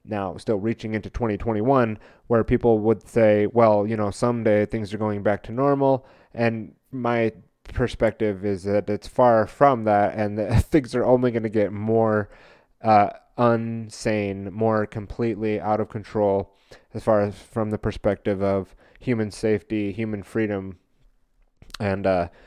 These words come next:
moving forward, maybe some of the information we're covering here today could help people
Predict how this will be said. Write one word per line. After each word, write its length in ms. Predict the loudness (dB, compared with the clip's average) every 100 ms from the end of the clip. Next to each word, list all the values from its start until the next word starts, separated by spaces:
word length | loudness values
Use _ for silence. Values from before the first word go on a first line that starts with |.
| -10 0
moving 240 | 2 2
forward, 480 | 4 6 6 2 -2
maybe 320 | -2 0 -2
some 180 | -4 -6
of 60 |
the 100 | -6
information 480 | -8 -8 -8 -8 -8
we're 80 | -8
covering 400 | -4 -2 -2 -4
here 140 | -8
today 260 | -8 -4 -6
could 220 | -4 -8
help 240 | -6 -10 -8
people 460 | -10 -4 -4 -4